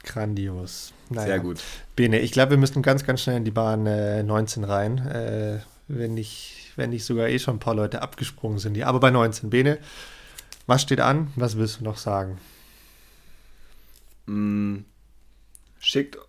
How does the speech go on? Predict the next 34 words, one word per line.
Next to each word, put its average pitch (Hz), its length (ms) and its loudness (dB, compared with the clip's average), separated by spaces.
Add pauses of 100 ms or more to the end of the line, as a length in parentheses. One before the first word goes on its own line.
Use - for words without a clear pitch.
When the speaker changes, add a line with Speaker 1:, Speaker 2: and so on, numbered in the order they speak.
(100)
Speaker 2:
uns 127 380 0
Videos, 147 760 4
schickt - 340 -4
uns 123 440 -6 (160)
Feedback, 139 640 0
schickt - 300 -6
uns 113 220 -6
Fragen, 117 720 -2 (380)
äh, 104 240 0
zu 110 420 0
den 98 320 -2
Regeln. 98 640 -2
Vielleicht, 107 420 -4
äh, 104 380 2 (100)
werden 104 180 2
wir 101 60 -4
es 98 80 -10
noch 104 100 -6
ein 104 60 -4
bisschen 101 160 -8
ausbauen. 117 640 -2 (800)
Und 123 140 -2
ansonsten 151 720 -2 (460)
hoffe - 240 -4
ich 165 120 -6
ein 139 80 -4
bisschen, 143 340 -2
ich 127 140 -8
komm 139 480 0 (200)
am 110 200 -6
Wochenende 123 480 -4
zum 113 180 -4
Disc 120 160 -6
Golfen. 87 460 -6